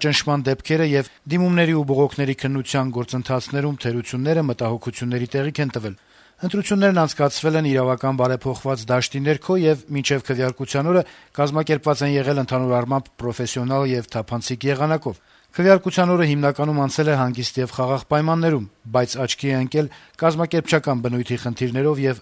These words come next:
գործընթացին հիմնականում կուսակցությունների ներկայացուցիչների կողմից անտեղի միջամտություններով»։ Զեկույցը նաև արձանագրում է, որ հավաքների, խոսքի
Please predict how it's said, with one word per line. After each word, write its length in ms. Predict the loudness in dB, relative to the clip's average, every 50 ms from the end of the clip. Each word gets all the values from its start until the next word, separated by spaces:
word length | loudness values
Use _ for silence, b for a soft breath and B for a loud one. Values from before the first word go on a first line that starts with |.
| -10 _ -6
գործընթացին 720 | -2 -2 -2 0 -2 -4 0 0 0 0 0 -2 -2 -4 -4 -8 _ _ _ _ -2
հիմնականում 460 | 0 2 2 2 2 0 0 0 -2 -6 _
կուսակցությունների 720 | -8 -6 -2 0 0 0 0 0 -2 -2 0 2 2 2 0 0
ներկայացուցիչների 720 | -4 -4 -4 -4 -6 -6 -4 -6 -6 -4 -2 -2 -4 -2 -2
կողմից 380 | -2 -2 0 -2 -2 -4 -6 -4 -4
անտեղի 360 | -4 -4 -4 -4 -4 -2 -2 -4
միջամտություններով»։ 880 | -4 -2 -2 -2 -2 -2 -4 -4 -6 -4 -4 -2 0 0 0 0 -2 -4 -10 _ _ _ B B B B B B B B B B B B B B B B B -2
Զեկույցը 360 | 0 0 2 2 0 2 4 6
նաև 180 | 6 6 8 6 6
արձանագրում 460 | 4 4 2 2 2 2 2 0 0
է, 60 | 2 2
որ 140 | 2 2 0 0 -2
հավաքների, 520 | -2 0 2 0 0 0 -4 -2 -2 -2 -2
խոսքի 340 | -2 -2 -4 -4 -4 -4